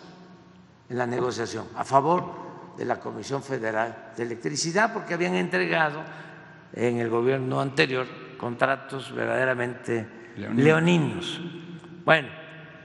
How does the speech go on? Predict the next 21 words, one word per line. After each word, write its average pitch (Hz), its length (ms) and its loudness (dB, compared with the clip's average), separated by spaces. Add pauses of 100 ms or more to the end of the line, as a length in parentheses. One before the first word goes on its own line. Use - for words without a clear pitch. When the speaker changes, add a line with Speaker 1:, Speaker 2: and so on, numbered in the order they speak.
(160)
Speaker 1:
pero 247 320 6
en 220 120 2
este 190 560 0
caso, 170 400 4 (800)
este, 110 1000 -4
<laughs> - 40 -18
cuando 113 280 2
la 123 200 0
pandemia, 131 600 0 (960)
me 147 160 4
dice 170 400 2 (1400)
que 104 580 0
me 117 120 0
plantean 147 760 2 (760)
una 165 280 4
tregua 180 440 4 (560)
Speaker 2:
Los 98 180 -2
impuestos. 113 640 -2 (360)
Speaker 1:
de 117 120 -2
los 120 200 -2
impuestos. 120 680 -4